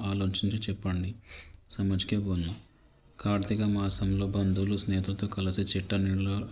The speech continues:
చెట్ల నీడలో, ప్రత్యేకించి ఉసిరిక చెట్టు నీడన కలిసి భోజనం చేయడాన్ని వనభోజనం అంటారు. అది ప్రకృతితో మన బంధాన్ని గుర్తు చేసుకునే రోజుగా చెప్పవచ్చు. ఇస్కా మతలబ్ ఆప్ ఫస్ట్ వీడియో మే దేఖ్ సక్తే హై లెసన్ కే. ప్రశ్నలు, జవాబులు,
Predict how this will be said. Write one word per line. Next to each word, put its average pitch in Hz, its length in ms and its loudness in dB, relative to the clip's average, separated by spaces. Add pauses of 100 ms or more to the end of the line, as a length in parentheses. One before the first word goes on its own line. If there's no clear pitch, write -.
చెట్ల - 280 -6
నీడలో, 95 380 2
ప్రత్యేకించి 95 720 -2
ఉసిరిక 95 340 -2
చెట్టు 98 340 -4
నీడన 92 320 0 (760)
కలిసి 101 380 0 (160)
భోజనం 95 500 2
చేయడాన్ని 95 480 0
వనభోజనం 95 680 2
అంటారు. 90 440 0 (760)
అది 104 140 2
ప్రకృతితో 104 500 0
మన 104 260 4
బంధాన్ని 92 460 2
గుర్తు 101 380 2
చేసుకునే 101 400 2
రోజుగా 98 300 2
చెప్పవచ్చు. - 520 -4
ఇస్కా 101 260 -2
మతలబ్ 98 440 0
ఆప్ 95 240 -4
ఫస్ట్ - 280 -4
వీడియో 101 200 2
మే 113 100 0
దేఖ్ 95 200 0
సక్తే 95 300 -6
హై 95 80 -2 (460)
లెసన్ 90 320 0
కే. - 120 -6 (560)
ప్రశ్నలు, 104 380 2
జవాబులు, 95 560 0